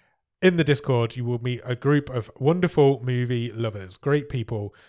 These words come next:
who have a fun time. We play games, we do lots of chatting, we talk about all sorts of bullshit.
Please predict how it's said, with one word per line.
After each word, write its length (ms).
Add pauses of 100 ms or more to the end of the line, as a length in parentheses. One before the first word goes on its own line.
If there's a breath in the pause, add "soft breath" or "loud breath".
(180 soft breath)
who 160
have 160
a 40
fun 260
time. 260
We 80
play 180
games, 360
we 80
do 120
lots 280
of 60
chatting, 440
we 100
talk 180
about 140
all 140
sorts 240
of 60
bullshit. 420